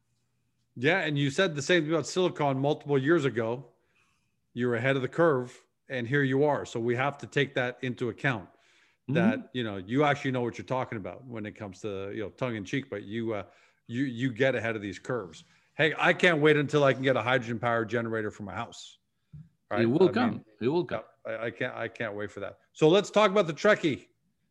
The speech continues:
Speaker 1: All right. That's
Speaker 2: Oh, by
Speaker 1: the
Speaker 2: the way, by the way, which, what's gonna be fun with, when you got, when we're gonna be up to doing this, these things, what people have to realize is the process where we extract the, uh, the hydrogen with the water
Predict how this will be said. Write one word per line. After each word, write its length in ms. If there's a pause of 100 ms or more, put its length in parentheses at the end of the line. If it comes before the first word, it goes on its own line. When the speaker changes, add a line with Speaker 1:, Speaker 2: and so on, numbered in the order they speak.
(260)
Speaker 1:
All 80
right. 280
That's 160
Speaker 2:
Oh, 140
by 180
Speaker 1:
the 40
Speaker 2:
the 80
way, 160
by 240
the 80
way, 120
which, 240
what's 180
gonna 120
be 120
fun 280
with, 200
when 140
you 120
got, 160
when 180
we're 120
gonna 180
be 100
up 140
to 80
doing 240
this, 200
these 220
things, 320
what 140
people 180
have 140
to 80
realize 420
is 140
the 80
process 640
where 160
we 180
extract 600 (280)
the, 540
uh, 220 (680)
the 400
hydrogen 640
with 140
the 60
water 520